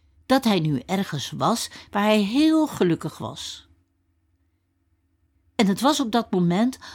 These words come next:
alsof ik ook aangeraakt werd door de liefde die hem omgaf. Vanaf dat moment had ik vrede met zijn overlijden.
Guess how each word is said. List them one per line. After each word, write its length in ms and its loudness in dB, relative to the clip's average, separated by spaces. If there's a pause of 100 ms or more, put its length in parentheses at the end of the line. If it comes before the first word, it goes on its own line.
(180)
alsof 320 0
ik 180 -6
ook 280 -2
aangeraakt 840 2
werd 280 -2 (300)
door 180 4
de 120 6
liefde 600 0 (220)
die 180 -6
hem 240 -2
omgaf. 800 -6 (1600)
Vanaf 300 -2
dat 300 2
moment 520 0
had 160 -6
ik 120 -8
vrede 460 0
met 160 -2
zijn 200 -4
overlijden. 880 -4